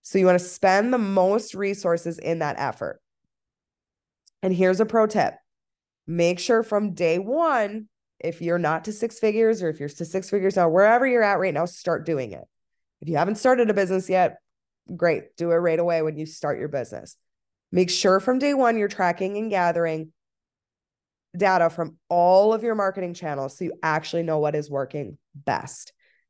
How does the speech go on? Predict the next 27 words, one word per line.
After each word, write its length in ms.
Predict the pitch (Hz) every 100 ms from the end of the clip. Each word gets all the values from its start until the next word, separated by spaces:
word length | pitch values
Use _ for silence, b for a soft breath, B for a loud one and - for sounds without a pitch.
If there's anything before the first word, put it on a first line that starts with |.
| -
That 340 | 147 170 170
way 140 | 196 202
you'll 140 | 202
know 500 | 190 180 160 139 147 _ _ _ _ _
once 300 | 156 160 160
you 40 |
start 280 | 180 185 180
scaling 500 | - 196 190 180 165
into 140 | 160 160
that 180 | 151
six 220 | - 156 -
figures 340 | 180 165 156
and 80 | 156
you 80 | 151
wanna 220 | 143 143
keep 240 | 170 160
pushing, 500 | - 190 185 160 151 - _ _ -
you'll 180 | 175
pump 280 | 160 - 175
more 240 | 165 170 180
resources 640 | 185 185 180 170 165 160
into 160 | 160
what's 200 | 143 143
working 340 | 147 143 143 143
best, 400 | 113 - - -
right? 400 | 151 156 175 - _ _ _ _ _ -
You'll 220 | 160 -